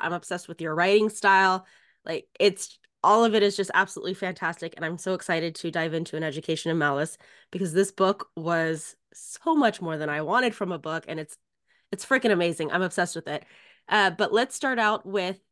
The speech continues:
the question that I start every interview off with. It's, why did you want to become a writer and how did it happen?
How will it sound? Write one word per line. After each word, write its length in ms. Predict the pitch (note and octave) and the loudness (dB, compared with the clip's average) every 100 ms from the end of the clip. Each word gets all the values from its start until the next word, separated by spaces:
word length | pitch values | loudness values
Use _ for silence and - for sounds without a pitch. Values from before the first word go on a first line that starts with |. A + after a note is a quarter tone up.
| - | -14
the 60 | |
question 420 | G#3 F#3+ F#3 F#3+ | -8 -8 -6 -6
that 120 | F3 E3+ | -4 -4
I 60 | |
start 240 | F3 F3 - | -4 -6 -4
every 280 | F3 G#3 G3+ | 0 0 0
interview 340 | A3 G#3+ A#3 | -2 -2 -2
off 260 | A#3 A3+ - | -2 -2 -4
with. 300 | A#3 C#4 _ | -6 -6 _
It's, 220 | - E3 - | -16 -16 -16
why 260 | F3 F3 F3+ | -4 0 2
did 160 | G#3+ G#3+ | 2 2
you 100 | A3 | 0
want 140 | G3+ | 0
to 60 | F#3+ | 0
become 280 | G3+ G3+ | -4 -4
a 60 | F#3+ | -4
writer 300 | F3 F3 E3+ | -2 -2 -4
and 180 | - E3 | -6 -8
how 160 | D3+ | -8
did 160 | D#3 D#3 | -8 -8
it 120 | E3 | -10
happen? 460 | - B2+ - - | -10 -12 -12 -14